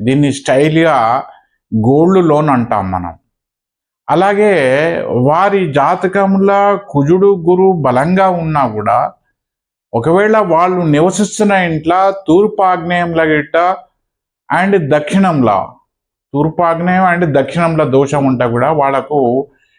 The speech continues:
గోల్డ్ లోన్ అనేది తప్పనిసరిగా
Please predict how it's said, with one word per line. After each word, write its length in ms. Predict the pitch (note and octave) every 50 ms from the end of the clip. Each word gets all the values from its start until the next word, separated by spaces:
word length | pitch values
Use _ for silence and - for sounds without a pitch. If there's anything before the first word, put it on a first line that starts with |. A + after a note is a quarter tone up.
| _ _ _ -
గోల్డ్ 520 | A2 G#2+ A2+ C3 C#3+ D#3+ F3 F#3+ F#3+ F#3+ F3 D#3+ D3
లోన్ 260 | D3+ D#3 D3+ D3+ D3+ D#3 D3+
అనేది 320 | C#3 C3 B2+ B2+ B2+ D#3 F3 F3 - -
తప్పనిసరిగా 840 | C#3 B2 - - _ _ - D3+ C#3 C3 A#2+ C3 C3 B2 A#2+ C#3+ D#3+